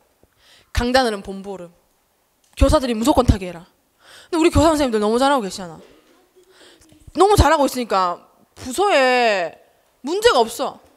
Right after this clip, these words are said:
문제를, 문제, 말 많이 하고 문제를 일으키면 그 사람들은 꼭 이거 안 해요. 정말 죄송한데 안 해.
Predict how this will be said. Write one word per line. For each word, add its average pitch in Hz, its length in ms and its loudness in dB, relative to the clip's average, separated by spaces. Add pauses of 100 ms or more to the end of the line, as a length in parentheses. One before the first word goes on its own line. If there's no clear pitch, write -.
(1700)
문제를, 349 800 0
문제, 381 400 -4
말 294 280 2
많이 320 220 2
하고 330 160 2
문제를 311 400 -2
일으키면 269 560 0
그 262 80 -8
사람들은 262 400 0
꼭 311 200 0
이거 320 120 0
안 185 220 -4
해요. 214 260 -14 (560)
정말 359 300 0
죄송한데 254 420 -2
안 180 240 -8
해. 190 240 -8